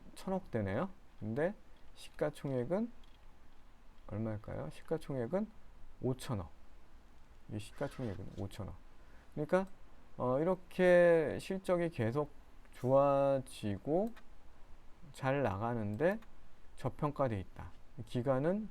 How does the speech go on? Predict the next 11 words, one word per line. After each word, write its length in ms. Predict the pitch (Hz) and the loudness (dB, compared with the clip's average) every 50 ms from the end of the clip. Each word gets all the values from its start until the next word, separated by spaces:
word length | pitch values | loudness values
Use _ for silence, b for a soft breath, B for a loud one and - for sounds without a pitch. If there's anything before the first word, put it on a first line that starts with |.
| - | -4
꾸준히 300 | - 151 147 160 147 139 | -4 -4 -2 -2 -2 -2
사고 260 | 127 127 123 110 98 85 | -2 -4 -4 -4 -4 -4
있다. 280 | - - - - - - - B B B B B B B B B | -4 -6 -6 -10 -10 -10 -12 B B B B B B B B B
이런 200 | 139 147 170 180 | 4 6 6 6
종목들은 680 | 151 139 135 147 156 147 - - 143 143 170 196 220 220 - b b b b b - | 6 6 2 2 2 0 0 0 2 4 4 4 4 2 -2 b b b b b 0
이십일 360 | 127 135 147 160 160 160 147 | 0 2 2 4 4 2 2
선이 460 | - - 147 143 147 165 190 208 226 220 b b b b b - - | 2 2 2 4 4 4 4 2 2 -2 b b b b b -10 -4
지지가 800 | - - 135 135 135 139 131 - - 143 135 147 147 143 139 - | 0 2 4 6 6 6 4 4 2 2 4 6 6 6 4 2
되는 460 | - 127 117 120 127 131 135 131 127 127 | 2 2 2 2 4 2 2 2 2 0
순간 460 | - 151 143 139 156 175 202 233 220 - | 0 0 0 2 2 2 2 0 -2 -6
다시 480 | - - 101 104 - - 170 208 247 | -6 -4 -4 -4 0 0 0 0 -2